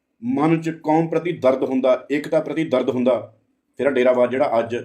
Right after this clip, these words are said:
ਕੌਮ ਦਾ ਜਲੂਸ ਕੱਢ ਰਿਹਾ ਨਾ, ਇਹ ਡੇਰਾਵਾਦ ਹੋਣਾ ਨਹੀਂ ਸੀ। ਮੈਨੂੰ ਇੱਕ ਵੀ ਡੇਰੇ ਵਿੱਚ ਦੱਸ ਦਿਓ ਵੀ ਕਿੱਥੇ ਅਕਾਲ ਤਖਤ ਦੀ ਰਹਿਤ ਮਿਲਾਦ ਲਾਗੂ ਹੈ।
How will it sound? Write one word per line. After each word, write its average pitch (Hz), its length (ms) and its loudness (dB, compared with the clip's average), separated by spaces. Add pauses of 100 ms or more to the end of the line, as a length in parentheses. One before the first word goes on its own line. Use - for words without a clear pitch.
(240)
ਕੌਮ 113 200 -4
ਦਾ 113 100 -2
ਜਲੂਸ 113 280 -4
ਕੱਢ 120 180 -2
ਰਿਹਾ 143 120 0
ਨਾ, 156 80 0
ਇਹ 127 120 -4
ਡੇਰਾਵਾਦ 113 340 0
ਹੋਣਾ 98 240 -6
ਨਹੀਂ 87 120 -14
ਸੀ। - 120 -20 (640)
ਮੈਨੂੰ 175 380 4
ਇੱਕ 190 220 2
ਵੀ 233 120 -2
ਡੇਰੇ 160 240 4
ਵਿੱਚ 165 140 0
ਦੱਸ 131 140 2
ਦਿਓ 160 100 -2
ਵੀ 165 80 2
ਕਿੱਥੇ 160 320 -6
ਅਕਾਲ 131 200 0
ਤਖਤ 135 140 -6
ਦੀ 139 80 0
ਰਹਿਤ 139 180 0
ਮਿਲਾਦ 127 240 -2
ਲਾਗੂ 101 320 -2
ਹੈ। 78 100 -12